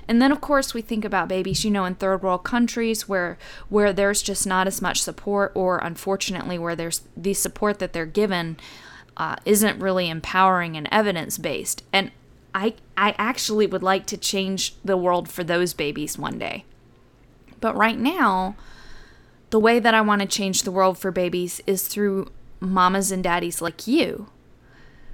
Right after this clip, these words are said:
Because conscious, aware parents, they know that things can be different than they are.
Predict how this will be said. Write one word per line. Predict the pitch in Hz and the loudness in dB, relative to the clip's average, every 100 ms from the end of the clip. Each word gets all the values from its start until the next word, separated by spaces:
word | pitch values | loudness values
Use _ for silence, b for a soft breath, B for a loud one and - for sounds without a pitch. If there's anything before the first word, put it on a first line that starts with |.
| b b - - | b b -16 -6
Because | 214 220 240 - | -4 -2 -4 -4
conscious, | - - 262 320 - 294 - - - _ - | -8 2 4 4 2 -2 -2 -6 -12 _ -4
aware | 196 190 175 196 214 | -2 0 0 2 0
parents, | 226 - 214 208 226 247 - - - - - | -2 -4 -2 0 -2 -2 -4 -6 -8 -20 -14
they | 180 208 | -2 2
know | 226 214 214 185 262 | 6 8 8 6 4
that | 233 - | 2 -4
things | - 208 202 - | -4 0 0 -2
can | 202 | -4
be | 170 156 | -4 -8
different | 147 180 208 - - - - - b b b b | -2 -2 -2 -8 -10 -10 -20 -18 b b b b
than | - 190 190 | -2 0 0
they | 180 170 | -2 0
are. | 175 160 - - | 2 2 -2 -10